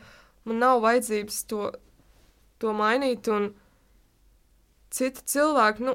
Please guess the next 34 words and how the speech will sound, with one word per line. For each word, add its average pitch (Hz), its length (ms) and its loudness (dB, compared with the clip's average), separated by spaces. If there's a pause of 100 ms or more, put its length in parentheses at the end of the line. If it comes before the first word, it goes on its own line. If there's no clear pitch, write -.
(120)
cik - 420 -4
cilvēku, 233 640 -2
tik 220 240 -8
viedokļu 190 600 0
pirmkārt, 226 680 0
ja 220 80 2
es - 80 -8
klausītos 226 800 2
cilvēkos, 196 800 0 (540)
nu, 247 100 -6
ko 294 180 4
man 214 160 2
darīt, 220 460 0
ja 196 80 -2
trīs 214 360 -4
pasaka 208 380 -6
tā, 240 220 0
trīs 214 260 -4
pasaka 220 400 -8
tā, 226 220 4
man 196 240 0 (280)
sākt 196 460 0
šaubīties 208 840 2
par 208 100 -6
to, 214 220 -4
ko 214 160 -2
es 202 160 -4
daru? 247 240 2 (720)
Nē, 233 400 2 (1080)
es - 220 -6
kaut 269 240 -10
kā 247 160 -4
vienkārši 226 500 -6
mēģinu 220 540 -4